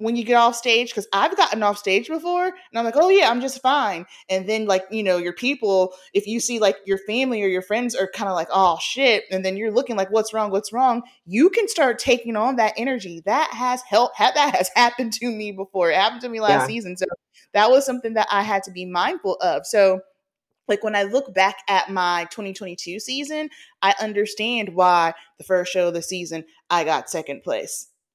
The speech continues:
Speaker 1: I get it. I understand at Junior U S A's why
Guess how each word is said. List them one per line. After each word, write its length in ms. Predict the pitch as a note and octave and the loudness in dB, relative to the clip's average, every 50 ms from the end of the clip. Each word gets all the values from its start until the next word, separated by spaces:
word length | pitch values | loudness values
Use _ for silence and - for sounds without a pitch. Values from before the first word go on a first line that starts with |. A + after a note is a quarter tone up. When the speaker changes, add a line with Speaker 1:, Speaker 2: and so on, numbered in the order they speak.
| _ _ _ _ _ _ _ _ - | _ _ _ _ _ _ _ _ -8
Speaker 1:
I 80 | F3 E3 | -8 -6
get 260 | D#3+ F3 G#3+ G#3+ F3 | 0 2 4 4 4
it. 200 | C#3+ - - - _ - | 2 -2 -4 -8 _ -4
I 140 | E3+ F3+ F#3+ | 0 0 2
understand 520 | G3+ G#3 G#3+ G#3+ G#3 G#3 G#3+ B3 C4 A#3+ E3+ | 2 2 2 0 0 -2 -4 -2 -2 -2 -2
at 100 | A2 - | -4 -4
Junior 220 | - F#3 F#3 F#3 | -8 -8 -8 -8
U 220 | F3+ F3 F3 F3+ | -6 -6 -4 -4
S 180 | E3+ F3 F3 - - | -4 -4 -4 -2 -2
A's 400 | G3 F#3+ F#3 F3 D#3+ D#3+ D#3+ - _ _ _ _ - | 0 0 0 0 -2 -4 -8 -14 _ _ _ _ -6
why 440 | D#3+ F3+ F#3 F3+ F3 E3+ E3 - | 0 2 4 4 4 4 2 0